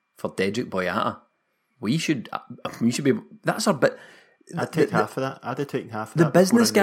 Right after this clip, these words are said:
Speaker 1: guys
Speaker 2: about
Speaker 1: tell
Speaker 2: it.
Speaker 1: you, "We buy players, we develop them, we sell them on." So now that bit's broken. We can't even buy Boyata, develop him and sell him on because you've no lined up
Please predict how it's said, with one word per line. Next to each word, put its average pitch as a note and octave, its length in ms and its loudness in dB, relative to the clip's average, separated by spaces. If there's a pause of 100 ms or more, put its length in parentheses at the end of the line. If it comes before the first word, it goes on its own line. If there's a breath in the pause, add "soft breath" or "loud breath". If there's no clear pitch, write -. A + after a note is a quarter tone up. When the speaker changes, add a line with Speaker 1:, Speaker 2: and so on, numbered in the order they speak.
Speaker 1:
guys F3 100 2
Speaker 2:
about - 60 -4
Speaker 1:
tell D#3+ 160 8
Speaker 2:
it. D#3+ 60 2
Speaker 1:
you, D3 100 6
"We A#2+ 100 0
buy A2+ 200 4
players, A#2 240 -2
we A2 80 -2
develop G#2 320 -2
them, A2+ 100 0
we G#2 80 2
sell G#2 220 2
them G2+ 100 0
on." A2 260 0 (640 soft breath)
So - 160 -2
now G#3 100 8
that E3+ 240 6
bit's G#3+ 160 2
broken. G3+ 400 0
We E3+ 120 -4
can't G#3+ 160 4
even F3+ 200 2
buy C#3 240 6
Boyata, B2+ 540 2
develop A#2+ 340 4
him A#2+ 80 4
and A2 80 2
sell B2 200 4
him A2+ 100 4
on D#3 160 6
because C3 280 2
you've A#2 140 0
no C3 140 4
lined C3 260 2
up A#2 160 2